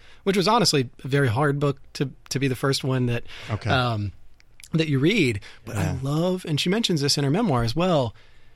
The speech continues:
Speaker 1: just observation from a very young age, sitting in the back of her, her parents' car, and her mom was with a friend, and she's just in the back seat,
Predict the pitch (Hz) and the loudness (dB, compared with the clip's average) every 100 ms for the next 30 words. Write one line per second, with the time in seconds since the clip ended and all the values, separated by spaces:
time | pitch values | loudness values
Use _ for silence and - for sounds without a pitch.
0 | - - - - 185 - - - - 254 | -20 -12 -10 -6 -4 -6 -12 -6 -4 -2
1 | 180 139 143 139 - 147 139 - 147 131 | -2 0 2 2 0 -4 -6 -2 0 2
2 | 156 151 143 127 110 95 - 196 247 226 | 4 4 4 4 2 0 0 2 2 2
3 | 147 143 147 147 - - - - 143 - | 2 2 2 0 -4 -16 -18 -4 -4 0
4 | 139 131 - 147 143 151 175 170 - 135 | 2 2 0 -4 -4 -2 0 -2 -2 0
5 | 131 131 123 123 156 165 139 135 - 131 | 2 2 2 2 2 2 0 -2 -2 -2
6 | 110 104 101 175 185 233 156 131 135 - | 0 -2 -2 -4 -4 -4 -2 -2 0 0
7 | 160 127 | 0 -2